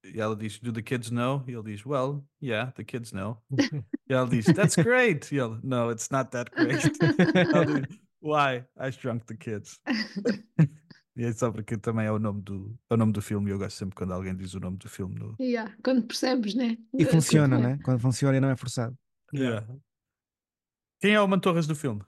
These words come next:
Speaker 1: Hugo.
Speaker 2: Aí, p-, foi difícil. Eh, eu pus o, porque o pai, o pai deles, o pai dos, dos vizinhos, aparece mais de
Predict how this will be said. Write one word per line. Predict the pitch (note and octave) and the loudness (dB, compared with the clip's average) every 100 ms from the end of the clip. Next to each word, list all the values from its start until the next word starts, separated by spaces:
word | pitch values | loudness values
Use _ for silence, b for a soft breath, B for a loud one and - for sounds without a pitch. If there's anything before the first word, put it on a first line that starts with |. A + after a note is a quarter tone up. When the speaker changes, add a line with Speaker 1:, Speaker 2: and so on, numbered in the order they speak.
| _ _ _ _ _ - | _ _ _ _ _ -2
Speaker 1:
Hugo. | D3 - - _ _ _ _ _ _ _ _ _ _ _ _ _ _ - | -2 -2 -14 _ _ _ _ _ _ _ _ _ _ _ _ _ _ 0
Speaker 2:
Aí, | E3+ C#3+ | 2 2
p-, | D#3 D3+ | -2 -6
foi | E3+ | -4
difícil. | C#3+ B2 F3 - B2+ A#2+ _ _ _ _ _ _ _ C#3 | -4 -4 -6 -4 -6 -8 _ _ _ _ _ _ _ -4
Eh, | C3+ C3 C3 _ - | -2 -2 -6 _ -6
eu | E3+ | -4
pus | E3+ D3 | 0 0
o, | D#3 D3+ C#3+ C#3 - _ _ - | 2 2 0 -4 -10 _ _ -6
porque | D#3 | -2
o | E3+ | 2
pai, | F3 F3+ F#3 | 4 4 2
o | D#3+ | 2
pai | F3 D#3 | 2 6
deles, | E3+ F3 D#3+ - | 6 6 2 -6
o | - _ _ - | -18 _ _ -2
pai | D#3+ | 0
dos, | D#3 D3+ | 0 -2
dos | D3+ E3 D3+ | 0 0 0
vizinhos, | C#3+ D#3 E3 D#3 | -2 0 2 0
aparece | D#3 D#3 D3+ D#3+ | -2 -2 -2 -2
mais | D3+ C#3+ | -4 -4
de | - | -8